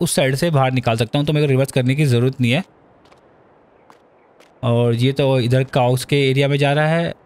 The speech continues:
और इधर का एक ये गेट है, ये भी खुल जाता है, ये काउस को खाना डालने के लिए है। और ये sliding वाला इधर, और ये यहाँ से slurry इकट्ठा करने के लिए है।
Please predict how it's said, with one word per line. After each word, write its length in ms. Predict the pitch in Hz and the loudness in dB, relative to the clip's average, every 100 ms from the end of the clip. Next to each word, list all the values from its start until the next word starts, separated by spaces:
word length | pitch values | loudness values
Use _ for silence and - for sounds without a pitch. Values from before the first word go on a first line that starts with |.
| 117 | -2
और 280 | 113 117 - | 0 0 -4
इधर 220 | 143 139 139 | -2 0 0
का 180 | 147 139 | 0 0
एक 340 | 127 131 127 | 0 -2 0
ये 60 | 135 | -2
गेट 280 | 123 139 143 | 0 0 0
है, 160 | 160 151 _ _ _ _ _ _ _ - - | -2 -2 _ _ _ _ _ _ _ -20 -10
ये 180 | 123 120 | -2 0
भी 80 | 139 | 0
खुल 180 | 147 151 | 0 2
जाता 240 | 151 165 | 2 0
है, 100 | 170 | 0
ये 120 | 143 135 | 0 0
काउस 320 | 151 135 - | 0 0 -2
को 80 | 160 | -4
खाना 280 | - 131 139 | 0 0 2
डालने 300 | 139 147 156 | 0 0 0
के 120 | 165 | 0
लिए 220 | 175 196 | 0 0
है। 140 | 170 127 - - _ - - - - - - - - - - - - - | 0 -4 -14 -20 _ -20 -20 -20 -20 -20 -20 -20 -20 -20 -20 -20 -20 -4
और 180 | 151 131 | 0 2
ये 80 | 135 | 0
sliding 440 | - 123 120 127 | 0 0 2 0
वाला 200 | 123 127 | 2 2
इधर, 260 | 123 131 190 - - - - - | 2 0 -4 -6 -20 -20 -20 -4
और 140 | 170 175 | 0 2
ये 80 | |
यहाँ 120 | 170 151 | 2 0
से 120 | 180 | 0
slurry 300 | - 143 143 | 0 0 0
इकट्ठा 280 | 135 151 135 | -2 -2 0
करने 280 | 131 131 | 0 0
के 120 | 123 117 | 0 0
लिए 220 | 110 | 0
है। 100 | 107 | 0